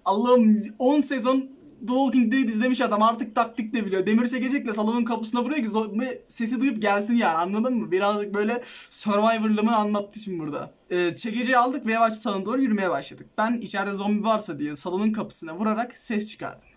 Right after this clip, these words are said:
Ve salonun karşısındaki odadan sesler gelmeye başladı. Allah Allah, Allah Allah. Salona girdik, kimse yoktu. Hemen mutfağa yöneldik ve birer bıçak aldık. Ses gelen odaya doğru gittik. Kapıyı yavaşça açtık ve Rasim'in annesi zombi olmuştu. Kapıyı tamamen açtık. Bak, adamın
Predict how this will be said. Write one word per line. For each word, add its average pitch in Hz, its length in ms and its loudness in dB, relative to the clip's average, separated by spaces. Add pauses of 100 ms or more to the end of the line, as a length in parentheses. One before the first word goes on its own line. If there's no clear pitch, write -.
Ve 170 120 -2
salonun 185 400 0
karşısındaki 175 600 -2
odadan 202 400 -2 (140)
sesler 196 460 -6
gelmeye 135 360 -6
başladı. - 360 -20
Allah 233 280 -6
Allah, - 440 -14
Allah 294 280 0
Allah. - 300 -8
Salona 220 480 0
girdik, 254 540 -2
kimse 220 340 0
yoktu. - 440 -6 (100)
Hemen 226 260 2
mutfağa 196 420 0
yöneldik 214 420 0
ve 208 140 -2
birer 208 300 0
bıçak 190 260 -4
aldık. 131 500 -6
Ses - 400 -4
gelen 208 160 -2
odaya 170 280 -2
doğru 156 160 -4
gittik. 170 500 -8 (140)
Kapıyı 226 300 -2
yavaşça 180 420 2
açtık - 480 -8
ve 220 440 -2
Rasim'in 214 840 -2
annesi 233 540 0
zombi 277 380 2
olmuştu. 285 1080 0
Kapıyı 233 400 0
tamamen 233 420 4
açtık. 214 580 -4
Bak, 175 200 0
adamın 226 520 2